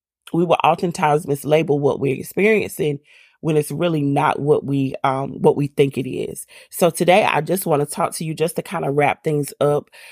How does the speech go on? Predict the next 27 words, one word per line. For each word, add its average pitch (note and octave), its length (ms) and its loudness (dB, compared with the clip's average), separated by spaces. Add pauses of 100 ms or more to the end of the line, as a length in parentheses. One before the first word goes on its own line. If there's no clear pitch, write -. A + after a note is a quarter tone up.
(240)
Um, D3 560 2 (120)
I D#3 80 6
just F#3 180 -2
wanted F3 220 2
to F3+ 160 -2
remind D3 400 2
you D3+ 80 -6
that C#3 260 2 (420)
just D#3+ 200 -4
like C#3+ 160 2
we D3+ 60 -4
talked D3+ 220 0
about C#3 240 -2
last D3 260 0
week, F#3 180 -2
that C3+ 180 -2
grief F3 480 -4
can - 160 -6
come D3+ 260 0
in C3+ 180 0
different D3 560 -4
situations, F3 1080 -2 (420)
forms, E3+ 720 2 (220)
and D3 200 0
we F#3+ 140 2
have F3+ 360 0
to - 260 -4